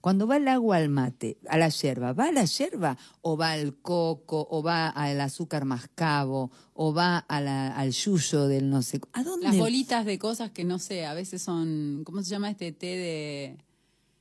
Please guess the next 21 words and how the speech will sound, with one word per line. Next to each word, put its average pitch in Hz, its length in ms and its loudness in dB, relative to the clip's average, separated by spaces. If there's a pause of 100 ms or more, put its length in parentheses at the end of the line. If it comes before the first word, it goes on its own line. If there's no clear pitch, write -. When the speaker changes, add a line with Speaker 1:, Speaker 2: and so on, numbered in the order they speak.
(460)
Speaker 2:
eh, 156 340 -12
que 196 80 -8
es - 100 -6
una 175 140 0
flor? 156 420 -6
Speaker 1:
No 214 120 -2
estoy 202 340 0
muy 160 180 -4
Speaker 2:
Ah. 143 100 -10
Speaker 1:
puesta 156 360 -2
yo 160 420 -4
en 151 100 -6
estas 147 260 -8
Speaker 2:
Bueno, 151 200 -4
no 175 60 -4
Speaker 1:
cosas. 143 240 -4
Speaker 2:
importa, 160 300 -12
se - 100 -18
me 165 140 -10
fue. 156 320 -16
Speaker 1:
Eh, 160 840 2